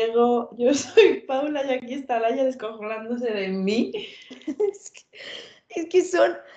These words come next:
Speaker 2: en plan, vale, sabéis que nosotras normalmente grabamos muy tarde últimamente porque, mm, tenemos
Speaker 1: <laughs>
Speaker 2: una vida muy ajetreada.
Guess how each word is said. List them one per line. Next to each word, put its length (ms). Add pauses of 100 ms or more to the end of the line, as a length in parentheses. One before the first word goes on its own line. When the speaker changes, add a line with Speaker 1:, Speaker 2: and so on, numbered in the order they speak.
(180)
Speaker 2:
en 120
plan, 300
vale, 240
sabéis 380
que 100
nosotras 460
normalmente 800
grabamos 600
muy 360
tarde 320
últimamente 600
porque, 520
mm, 380
tenemos 340 (180)
Speaker 1:
<laughs> 180
Speaker 2:
una 280
vida 340
muy 320 (960)
ajetreada. 880